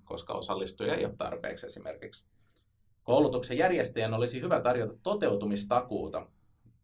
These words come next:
vaikka se lisääkin taloudellista riskiä.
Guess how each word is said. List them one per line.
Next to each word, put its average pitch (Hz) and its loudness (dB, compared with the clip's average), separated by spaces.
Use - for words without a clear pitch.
vaikka 101 -2
se 104 -4
lisääkin 113 0
taloudellista 110 0
riskiä. - -4